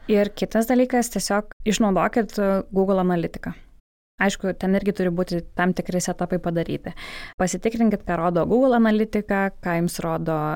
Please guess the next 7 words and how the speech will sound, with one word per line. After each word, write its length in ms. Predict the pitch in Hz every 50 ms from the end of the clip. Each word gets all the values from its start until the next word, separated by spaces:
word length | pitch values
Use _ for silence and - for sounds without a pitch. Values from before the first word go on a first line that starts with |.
| - - - -
Ads 320 | - - 226 240 233 - 226
Manageryje, 480 | 202 196 202 202 190 196 190 190 190 185 -
kokius 360 | 190 185 - - 202 180 - 185
rezultatus 540 | 185 180 190 190 175 185 180 - 190 - -
pasiekėt 540 | - 185 180 - 185 180 - 180 175 175 - - - - 190
ir 240 | 190 185 185 180
nepamirškit 560 | 185 180 180 - 180 170 170 170 - - 202